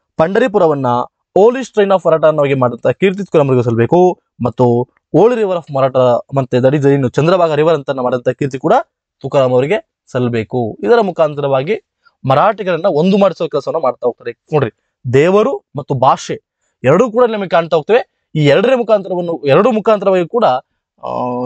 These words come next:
ಮರಾಠಿಗರನ್ನ ಒಂದು ಮಾಡೋ ಕೆಲಸವನ್ನ ಇವ್ರು ಮಾಡ್ತಾ ಹೋಗ್ತಾರೆ. ನೆಕ್ಸ್ಟ್ ಬಹುಮುಖ್ಯವಾದಂತಹ ಗ್ರೇಟೆಸ್ಟ್ ಪರ್ಸನಾಲಿಟಿ ಸಮರ್ಥ ರಾಮದಾಸ್ ಅಥವಾ ಗುರು ರಾಮದಾಸ್. ಇವರು ಶಿವಾಜಿಯ ಗುರು. ಇವ್ರ ಬಗ್ಗೆ ನಮಗೆ ಡೀಟೇಲ್ ಚರ್ಚೆ ಮಾಡ್ತಾ ಹೋಗ್ತೀನಿ. ಶಿವಾಜಿ ಅವರು ಬಂದಾಗ,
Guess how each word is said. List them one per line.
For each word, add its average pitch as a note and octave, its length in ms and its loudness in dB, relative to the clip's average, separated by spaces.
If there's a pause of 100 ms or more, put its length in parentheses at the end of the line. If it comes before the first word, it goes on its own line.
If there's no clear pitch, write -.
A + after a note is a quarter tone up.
(240)
ಮರಾಠಿಗರನ್ನ F3+ 460 0
ಒಂದು F3+ 300 2
ಮಾಡೋ D#3+ 160 0
ಕೆಲಸವನ್ನ C3 300 -8
ಇವ್ರು D3 140 -4
ಮಾಡ್ತಾ A2 240 -4
ಹೋಗ್ತಾರೆ. - 340 -14 (1040)
ನೆಕ್ಸ್ಟ್ E3 400 -2
ಬಹುಮುಖ್ಯವಾದಂತಹ A3+ 840 0
ಗ್ರೇಟೆಸ್ಟ್ F3 380 -2
ಪರ್ಸನಾಲಿಟಿ F3+ 640 -2 (240)
ಸಮರ್ಥ G#3+ 340 -2
ರಾಮದಾಸ್ E3+ 360 -4
ಅಥವಾ A3+ 140 2
ಗುರು F3 220 0
ರಾಮದಾಸ್. C3 440 -2 (1800)
ಇವರು D4+ 180 4
ಶಿವಾಜಿಯ C4 520 0
ಗುರು. F#3+ 280 -4 (420)
ಇವ್ರ F#3 140 4
ಬಗ್ಗೆ G3 320 2
ನಮಗೆ F3+ 460 -6
ಡೀಟೇಲ್ G3 300 2
ಚರ್ಚೆ E3 260 -2
ಮಾಡ್ತಾ D#3+ 220 2
ಹೋಗ್ತೀನಿ. C3 240 -4
ಶಿವಾಜಿ D3+ 300 0
ಅವರು D3 120 2
ಬಂದಾಗ, C3 320 -2